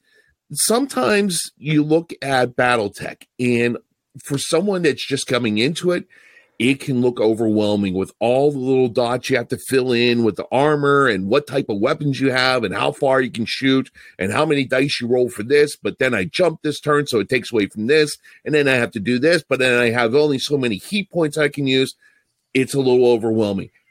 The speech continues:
Getting the computer to do all that for you while you're actually sitting in the cockpit of it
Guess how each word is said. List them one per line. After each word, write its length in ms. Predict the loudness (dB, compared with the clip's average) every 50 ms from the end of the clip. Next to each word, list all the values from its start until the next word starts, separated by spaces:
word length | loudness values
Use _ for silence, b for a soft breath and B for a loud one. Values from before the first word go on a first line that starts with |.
| _ -2
Getting 280 | 0 2 2 2 0
the 80 | 0 -2
computer 560 | -4 -6 -10 -6 -4 -2 0 2 2 2 0
to 140 | -2 -6 -14
do 340 | -6 0 2 4 4 4 2
all 100 | 2 2
that 200 | 0 0 0 -2
for 280 | -2 0 2 2 4 4
you 320 | 2 2 2 0 0 -2 _ _ _
while 240 | -2 -2 0 2 0
you're 380 | 0 0 2 2 2 0 -2 -4 _ _ _ _ _ -2
actually 500 | -2 -2 -2 -4 -6 -6 -4 -2 -4 -4
sitting 480 | -2 -4 -2 0 0 0 0 0 2
in 100 | 2 2
the 80 | 0 0
cockpit 460 | -2 0 -2 -2 -2 2 2 2 2
of 120 | 4 2
it 120 | 0 0